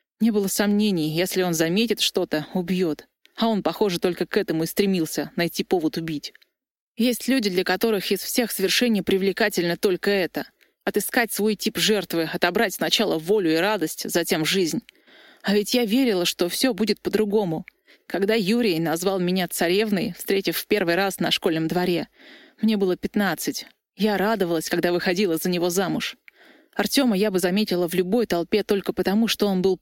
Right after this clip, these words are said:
полной противоположностью Юрию. Он был воплощением мужской состоятельности, уверенности, привлекательности.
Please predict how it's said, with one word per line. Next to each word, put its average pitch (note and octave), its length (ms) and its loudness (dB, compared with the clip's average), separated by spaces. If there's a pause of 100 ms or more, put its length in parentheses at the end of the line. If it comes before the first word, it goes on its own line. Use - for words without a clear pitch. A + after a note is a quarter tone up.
(100)
полной A3+ 340 2
противоположностью F#3+ 1080 0
Юрию. E3 460 0 (340)
Он A#3 140 2
был G#3+ 140 2
воплощением G3 720 0
мужской F#3 420 0
состоятельности, F3+ 1080 -2
уверенности, F3+ 720 0
привлекательности. F3 1080 -2